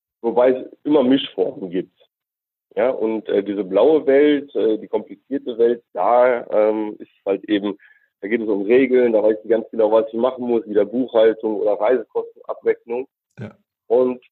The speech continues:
Speaker 1: wenn man mal auf der Seite von Gerhard Wohland ist, Dynamik und Robustheit, dann, äh, hat er da das Bild des Yin und Yang.
Speaker 2: Mhm.
Speaker 1: Ja, und, äh, das Yin und Yang Symbol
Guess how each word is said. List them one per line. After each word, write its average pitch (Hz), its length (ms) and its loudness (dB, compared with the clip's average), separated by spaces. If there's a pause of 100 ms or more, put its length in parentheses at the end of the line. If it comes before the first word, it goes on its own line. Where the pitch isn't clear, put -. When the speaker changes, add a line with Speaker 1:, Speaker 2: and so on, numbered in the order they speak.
(100)
Speaker 1:
wenn 123 120 0
man 143 100 4
mal 139 80 4
auf 139 140 2
der 123 100 4
Seite 151 720 2
von 139 200 0
Gerhard 127 280 2
Wohland 135 300 2
ist, 131 120 -6
Dynamik 117 400 -2
und 127 140 -8 (160)
Robustheit, 135 640 -2 (1200)
dann, 117 280 4
äh, 113 480 4 (100)
hat - 180 -2
er 139 60 2
da 127 160 4
das 120 160 2 (140)
Bild 139 260 2
des 117 140 -2
Yin 120 200 -6
und 107 220 -10
Yang. 117 340 0 (560)
Speaker 2:
Mhm. 107 320 -10
Speaker 1:
Ja, 110 160 0
und, 117 380 -2
äh, 104 320 2
das 104 160 -10
Yin 117 300 -2
und 104 80 -6
Yang 127 260 2
Symbol 147 580 0